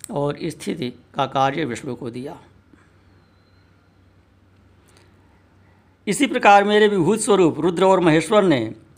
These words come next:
दो अन्य कृत्य, संहार और तिरोभाव, मुझसे प्राप्त किए हैं, परंतु अनुग्रह नामक कृत्य कोई नहीं पा सकता। अनुग्रह केवल शिव जी के पास ही है,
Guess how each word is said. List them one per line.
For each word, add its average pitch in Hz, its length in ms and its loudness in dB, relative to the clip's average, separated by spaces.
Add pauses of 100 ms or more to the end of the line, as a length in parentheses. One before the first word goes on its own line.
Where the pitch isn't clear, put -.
दो 196 160 -2 (140)
अन्य 202 200 2
कृत्य, - 500 -6
संहार 175 480 2
और 180 240 -2
तिरोभाव, 143 500 -2
मुझसे 131 240 -6
प्राप्त 127 360 -8
किए 135 160 -12
हैं, 139 240 -14 (2250)
परंतु 180 420 2 (360)
अनुग्रह 175 420 2
नामक 180 380 6
कृत्य 214 340 -4
कोई 135 300 -6
नहीं 120 160 -8
पा 120 140 -8
सकता। 123 420 -14 (1300)
अनुग्रह 160 500 -2 (540)
केवल 170 560 0 (1080)
शिव 180 260 -2
जी 156 180 -4
के 156 160 -6
पास 127 340 -6
ही 131 200 -10
है, 110 260 -14